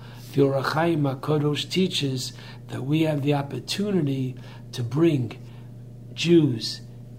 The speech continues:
back to God, back to their, quote, big brother, and this is going to be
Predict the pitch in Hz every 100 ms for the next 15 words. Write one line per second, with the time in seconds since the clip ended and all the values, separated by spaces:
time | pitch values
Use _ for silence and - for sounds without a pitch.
0 | - - 151 147 - - - - 143 180
1 | 185 147 139 - - - - - - -
2 | 160 160 - - - 139 120 151 147 139
3 | 123 - - - - - - - - 151
4 | 143 143 - 120 117 175 180 131 - -
5 | - - - 117 123 127 117 123 120 -
6 | - - - - - - - 107 120 160
7 | - 147 123 156 143 139 123 131 120 151
8 | 131 113